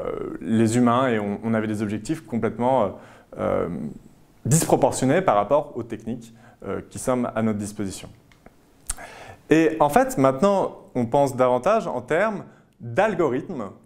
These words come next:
conçus pour une tâche spécifique. Alors, qu'est-ce que ça peut être ? Ça peut être, euh, des algorithmes qui, euh, qui vont a-, jouer au Go, par exemple, ou gagner dans des jeux de table. Donc, vous avez, euh, AlphaGo Zero.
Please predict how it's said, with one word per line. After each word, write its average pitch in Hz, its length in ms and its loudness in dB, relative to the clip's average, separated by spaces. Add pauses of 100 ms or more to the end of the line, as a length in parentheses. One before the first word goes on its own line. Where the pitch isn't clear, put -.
conçus 151 360 -6
pour 147 220 -2
une 135 100 -4
tâche 185 280 0
spécifique. - 800 -4 (440)
Alors, 120 200 2
qu'est-ce 151 200 0
que 143 60 -4
ça 117 180 0
peut 107 120 -2
être ? 123 220 2
Ça 123 140 -2
peut 127 100 0
être, 135 320 -2 (420)
euh, 110 240 2
des 113 240 -4
algorithmes 139 480 0 (140)
qui, 123 240 -2
euh, 101 380 0 (240)
qui 127 120 -6
vont 113 200 0
a-, 107 220 0 (460)
jouer 113 300 0
au 139 140 4
Go, 220 200 0
par 117 180 2
exemple, 131 460 -4
ou 113 360 -4
gagner 131 480 0
dans 113 160 -4
des 107 80 -6
jeux 110 140 -6
de 120 60 -10
table. 190 400 0 (300)
Donc, 104 100 -12
vous 101 140 -6
avez, 107 220 0
euh, 101 140 0
AlphaGo 107 440 -2
Zero. 143 480 0